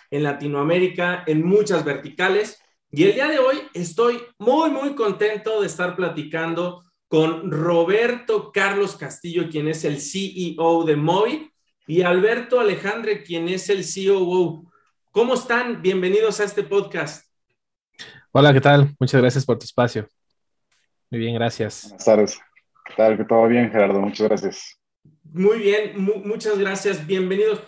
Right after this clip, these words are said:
Speaker 1: Quiero darles una breve introducción. Roberto es un C E O de esos que ya no hacen, como dicen las abuelitas.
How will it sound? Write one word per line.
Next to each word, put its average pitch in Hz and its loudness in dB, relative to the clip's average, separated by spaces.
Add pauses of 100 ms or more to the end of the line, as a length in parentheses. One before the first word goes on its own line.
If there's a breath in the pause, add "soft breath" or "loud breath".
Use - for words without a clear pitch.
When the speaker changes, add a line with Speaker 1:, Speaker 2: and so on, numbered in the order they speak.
(280 soft breath)
Speaker 1:
Quiero 285 0
darles 285 0
una 254 -4
breve 240 4
introducción. 196 -2
Roberto 226 0
es 220 -4
un 214 0
C 156 -10 (380)
E 190 2
O 202 2
de 170 -2
esos 185 -6
que 147 -4
ya 180 0
no 180 0
hacen, 175 -2 (140)
como 143 -8
dicen 151 -6
las 127 -8
abuelitas. 131 -8